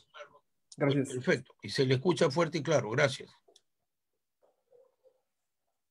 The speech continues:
Speaker 1: Cuando te hablo de megaproyectos de infraestructura, te hablo de grandes emprendimientos a nivel nacional. Estos pueden ser trenes, metros, refinerías, aeropuertos, los Juegos Olímpicos,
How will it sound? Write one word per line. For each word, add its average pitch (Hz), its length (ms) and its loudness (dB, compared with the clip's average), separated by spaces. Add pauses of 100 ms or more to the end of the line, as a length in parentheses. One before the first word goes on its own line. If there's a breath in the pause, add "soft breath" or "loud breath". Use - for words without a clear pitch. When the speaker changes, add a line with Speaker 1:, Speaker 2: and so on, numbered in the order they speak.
(2000)
Speaker 1:
Cuando 147 240 6
te 175 80 8
hablo 196 160 10
de 226 80 8
megaproyectos 139 600 4
de 156 80 2
infraestructura, 131 680 2
te 127 80 4
hablo 123 340 6
de 117 120 4
grandes 135 340 2
emprendimientos 117 640 0
a 110 40 -2
nivel 113 220 0
nacional. 110 480 -2 (1080)
Estos 123 280 -2
pueden 127 260 2
ser 123 320 0
trenes, 123 580 4
metros, 123 420 4
refinerías, 117 920 2
aeropuertos, 113 800 2
los - 120 -6
Juegos 123 220 0
Olímpicos, 113 800 -2